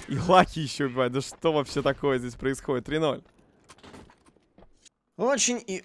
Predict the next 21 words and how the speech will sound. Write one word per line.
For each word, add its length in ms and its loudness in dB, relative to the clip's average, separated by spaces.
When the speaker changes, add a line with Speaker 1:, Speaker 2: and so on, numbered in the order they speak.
Speaker 2:
очень 600 4
неоднозначная 1400 0
игра 180 -2
пока 280 -10
что 140 -12
от 60 -12
французов. 520 -8
Первая 260 -4
закупка 420 -10
выглядела 500 -6
еще 300 -6
более 340 4
потерянной, 560 2
нежели 400 0
эко-пистолеты. 920 -2
И 100 -12
Вертиго 680 -2
красочен, 560 4
конечно, 580 -10
во 120 -8
многом. 560 -4